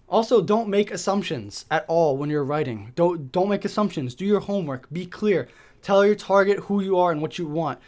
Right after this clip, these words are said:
Like, spell ev-, spell things out without going too in-depth, you know? If you're a synthwave artist, don't be, like, and in the beginning, I said I wasn't gonna talk about synthwave much, but here I am saying, "If you're a synthwave artist," over and over. So, I mean, I never even know what I'm gonna say,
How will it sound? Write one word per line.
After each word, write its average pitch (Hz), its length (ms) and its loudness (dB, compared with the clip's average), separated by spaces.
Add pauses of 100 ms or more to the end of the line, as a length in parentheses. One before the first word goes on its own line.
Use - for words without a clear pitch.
(180)
Like, 170 160 -4
spell 185 460 0
ev-, 175 260 -4
spell 208 520 6
things 196 400 0
out 175 220 2
without 175 300 0
going 165 240 0
too 185 200 -6
in-depth, 156 460 -2
you 127 120 -8
know? 135 240 -6 (1000)
If 165 160 -2
you're 196 140 2
a - 20 0
synthwave 202 380 0
artist, 214 520 0
don't 175 280 -2
be, 185 180 -2
like, 160 380 -2 (480)
and 196 80 -4
in 294 80 -2
the 427 60 -6
beginning, 233 260 -2
I 170 60 -2
said 185 140 0
I 175 40 2
wasn't 185 200 0
gonna 165 80 -4
talk 160 140 -2
about 143 120 -4
synthwave 127 340 -8
much, 123 220 -12
but 139 100 -8
here 160 140 -6
I 147 100 -4
am 143 140 -6
saying, 139 340 -8
"If 156 160 -8
you're 139 120 -6
a 127 40 -6
synthwave 123 340 -12
artist," 120 300 -8
over 117 160 -10
and 113 80 -10
over. 110 220 -12
So, 120 240 -12
I 131 140 -10
mean, 147 180 -8
I 135 80 -6
never 143 240 -4
even 120 160 -8
know 117 80 -8
what 120 100 -6
I'm 123 80 -6
gonna 110 140 -8
say, 120 320 -8